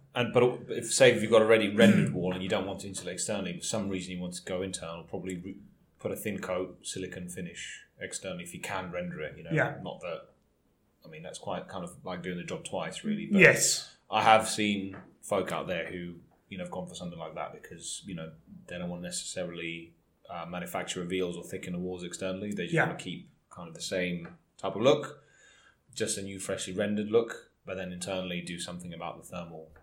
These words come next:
Speaker 1: efficiency of it.
Speaker 2: And, and what kind of, what, what are you paying per square metre?
Speaker 1: I'd say, because you're doing, so remember, you're, you're, it's a big upheaval, so you're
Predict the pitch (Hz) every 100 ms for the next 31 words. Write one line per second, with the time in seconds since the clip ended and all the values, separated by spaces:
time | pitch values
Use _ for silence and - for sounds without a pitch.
0 | - 87 87 85 80 80 78 - - _
1 | - 196 202 196 202 233 - 208 208 202
2 | 175 180 - - 180 196 190 175 180 147
3 | 151 180 151 139 - - - _ _ -
4 | 247 - - 165 147 - 165 151 139 143
5 | 135 139 147 - 147 147 - 143 151 135
6 | 139 135 120 - - 120 113 104 110 107
7 | 107 - 104 104 - 135 123 - 110 98
8 | 95